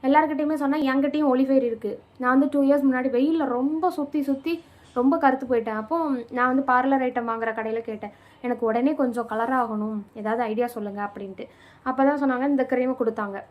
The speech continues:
"இது நல்ல ரிசல்ட் இருக்கும்" அப்படின்ட்டு. வாங்கிட்டு வந்தேன், ஆயிரத்தி இரநூறுவா, ரெண்டு வருஷம் முன்னாடி.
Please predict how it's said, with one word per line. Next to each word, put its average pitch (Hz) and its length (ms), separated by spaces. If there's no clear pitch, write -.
"இது 269 160
நல்ல 254 240
ரிசல்ட் 262 340
இருக்கும்" 214 340
அப்படின்ட்டு. 202 320
வாங்கிட்டு 294 340
வந்தேன், 262 280
ஆயிரத்தி 277 800
இரநூறுவா, 262 680
ரெண்டு 262 340
வருஷம் 277 360
முன்னாடி. 254 480